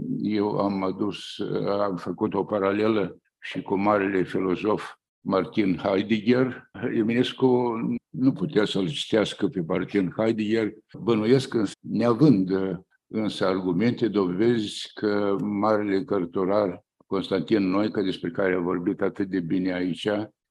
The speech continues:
domnul academician Mircea Dumitru, eu fi sugerat ceva lui Martin Heidegger. El a fost în anturajul universitar al lui Heidegger și el fi spus ceva,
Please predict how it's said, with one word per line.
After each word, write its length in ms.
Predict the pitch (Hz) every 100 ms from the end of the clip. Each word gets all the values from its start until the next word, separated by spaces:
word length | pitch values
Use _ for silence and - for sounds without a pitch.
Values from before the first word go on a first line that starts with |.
| - 90 90
domnul 300 | 90 92 87
academician 800 | 90 95 85 90 87 95 87 76 92
Mircea 320 | 85 85 90
Dumitru, 760 | 85 90 107 - 120 117 107 - _ _
eu 240 | 117 123 127
fi 560 | - 131 127 120 - -
sugerat 640 | - 120 104 120 117 104 87
ceva 800 | - 101 90 85 87 85 78 143 _
lui 260 | 95 95 95
Martin 540 | 92 87 76 92 73 90
Heidegger. 680 | 90 80 90 87 87 87
El 180 | 104 104
a 60 | 101
fost 340 | - 101 -
în 240 | 104 98 101
anturajul 640 | 98 - 131 113 80 78
universitar 920 | 82 87 90 92 - - 147 78 95 -
al 160 | - 95
lui 140 | 90
Heidegger 840 | 82 92 85 82 95 90 110 117 120
și 180 | 117 123
el 160 | 120
fi 120 | - 123
spus 420 | - - 92 104
ceva, 680 | - 92 80 101 120 120